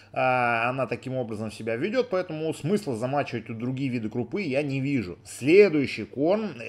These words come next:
это я вот вам ложку щас покажу, а, это Элька. У нас здесь ложка покрупнее идёт. Я, с, с вашего позволения, не буду его распечатывать. И у нас остаются два ещё вида корма.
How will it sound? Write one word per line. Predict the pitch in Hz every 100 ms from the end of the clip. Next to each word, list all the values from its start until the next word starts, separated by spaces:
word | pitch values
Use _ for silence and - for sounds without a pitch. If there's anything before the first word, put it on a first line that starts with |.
| -
это | 123 110
я | 120 120
вот | 110
вам | 113 101
ложку | 101 110 -
щас | - 147
покажу, | - 170 185 175 196 - - - - -
а, | 147 143 139
это | 143 180 156 143 131 120 117 107 101 -
Элька. | 131 123 117 160 175 175
У | 151 143
нас | 156 135
здесь | 117 123
ложка | 135 143 -
покрупнее | 110 120 135 123 120 107 120
идёт. | 139 175 180 123
Я, | 131 175 139
с, | -
с | 180 -
вашего | 175 147 135
позволения, | 135 123 135 139 120
не | 110 120
буду | 123 113
его | 107
распечатывать. | 104 101 131 - 113 113 180 -
И | 139
у |
нас | 127 190 202
остаются | 180 - 139 208 -
два | 110 113 165
ещё | 165 131
вида | 104 139 135
корма. | - 135 110 92